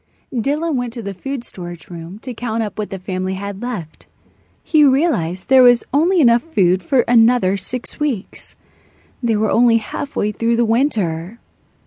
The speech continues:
Neighbors said the heaviest snows were yet to come. "Dear God," he prayed, "it was my idea to move the family here, and now I don't think we can survive our first year.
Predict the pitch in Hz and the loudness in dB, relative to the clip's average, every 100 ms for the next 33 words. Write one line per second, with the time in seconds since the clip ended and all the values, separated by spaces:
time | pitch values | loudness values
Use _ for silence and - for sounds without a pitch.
0 | _ _ 226 226 254 220 180 - 196 185 | _ _ 0 2 4 2 0 0 0 -2
1 | 180 269 220 202 196 - 247 202 185 233 | -4 -2 0 0 0 -2 0 2 2 2
2 | 254 240 233 - 254 247 285 240 165 180 | 4 4 4 0 -2 0 0 0 -2 -6
3 | - _ _ _ _ _ _ _ - 214 | -14 _ _ _ _ _ _ _ -8 0
4 | 214 226 196 202 175 165 - 190 - 185 | 2 2 2 0 0 -2 -4 -6 -4 -6
5 | 170 190 - _ _ _ _ _ - 269 | -4 -6 -10 _ _ _ _ _ 2 4
6 | 262 233 262 302 294 220 233 202 220 220 | 4 4 4 4 2 4 4 4 4 4
7 | 208 202 220 226 208 180 170 170 165 175 | 2 -2 0 0 0 0 -2 -4 -4 -8
8 | - _ _ _ - 233 226 247 269 220 | -14 _ _ _ -4 0 0 0 -2 -2
9 | 190 247 240 254 240 - 233 226 214 220 | 0 -2 -2 0 0 0 -2 -2 0 0
10 | 202 233 214 - - 233 - 226 240 - | 2 2 2 2 2 2 0 0 0 -2
11 | 226 247 190 175 175 | -2 0 0 -4 -8